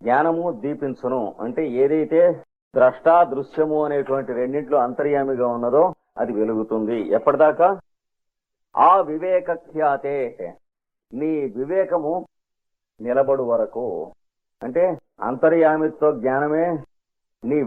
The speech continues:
వివేకముగా నిలబడి శరీరములకు అతీతము, జనన మరణములకు అతీతము అయినటువంటి అనుభూతి నిలబడేటంత వరకు కూడా నిన్ను అక్కడ దాకా తీసుకెళ్లి అక్కడ స్థిరత్వం ఇస్తుంది.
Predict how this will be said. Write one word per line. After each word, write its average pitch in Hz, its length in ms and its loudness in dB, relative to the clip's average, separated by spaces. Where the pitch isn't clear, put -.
వివేకముగా 160 680 4
నిలబడి 135 440 0
శరీరములకు 165 720 2
అతీతము, 160 500 0
జనన 151 280 2
మరణములకు 143 680 2
అతీతము 139 500 0
అయినటువంటి 127 480 -2
అనుభూతి 135 480 0
నిలబడేటంత 127 840 4
వరకు 131 340 4
కూడా 147 240 6
నిన్ను 139 220 -2
అక్కడ 151 200 -2
దాకా 160 220 4
తీసుకెళ్లి 165 480 0
అక్కడ 139 260 2
స్థిరత్వం 151 640 2
ఇస్తుంది. 135 480 -4